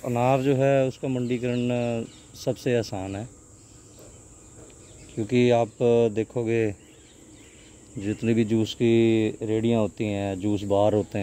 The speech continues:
हैं, रेस्टोरेंट में चले जाओ आप, होटल में चले जाओ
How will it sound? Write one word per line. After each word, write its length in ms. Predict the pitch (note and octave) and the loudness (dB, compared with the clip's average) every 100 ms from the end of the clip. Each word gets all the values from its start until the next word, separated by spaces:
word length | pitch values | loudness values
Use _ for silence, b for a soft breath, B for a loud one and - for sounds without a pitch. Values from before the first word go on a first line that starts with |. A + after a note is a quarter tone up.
| F2+ | -4
हैं, 280 | F#2+ F2+ - B B B B B B - | -6 -8 -12 B B B B B B -4
रेस्टोरेंट 520 | G#2 G2 - A2+ A2 | -4 -4 -2 0 0
में 140 | A2 | 0
चले 240 | F#2+ G2 F#2+ | 0 0 0
जाओ 260 | F#2 F2+ F2+ | 0 -2 -2
आप, 180 | F2+ E2+ | -4 -6
होटल 200 | F#2 F2+ | -10 -8
में 200 | G2+ F#2+ F2+ | -6 -6 -4
चले 220 | F#2+ F2+ | -4 -4
जाओ 220 | F2 F2 | -6 -12